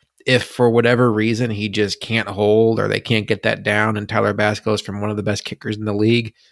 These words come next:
to a guy that's shanking kicks left and right, sorry, punt god, you gotta go.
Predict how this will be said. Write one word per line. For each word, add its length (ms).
to 300
a 80
guy 180
that's 180
shanking 380
kicks 300
left 240
and 140
right, 340
sorry, 340
punt 280
god, 280
you 80
gotta 220
go. 280